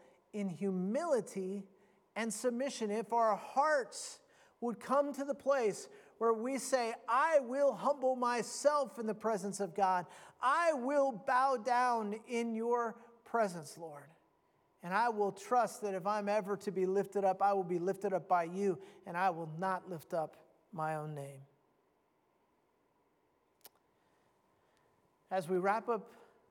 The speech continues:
this series on being a follower of Jesus, just let me close with this thought. I mentioned it in the very first sermon of the series,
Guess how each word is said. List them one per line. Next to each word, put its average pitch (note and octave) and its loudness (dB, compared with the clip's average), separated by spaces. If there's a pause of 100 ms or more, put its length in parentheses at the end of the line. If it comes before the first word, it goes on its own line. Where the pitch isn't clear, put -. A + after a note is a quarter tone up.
(680)
this F3+ -2
series C3+ -6 (240)
on D3+ -12
being E3+ -4
a D#3 -8
follower E3 -2
of C3 -8
Jesus, D3+ -10 (1400)
just - -8
let C4+ 0
me B3+ -2
close F3 -2 (960)
with E3+ -6
this D#3 -8
thought. - -14 (1700)
I G3 -2
mentioned A#3+ -2
it A#3 4
in G#3+ 0
the F#3 -2
very G3 0
first A#3 -4
sermon G#3+ -4
of G3+ -2
the G3 -6
series, C3+ -10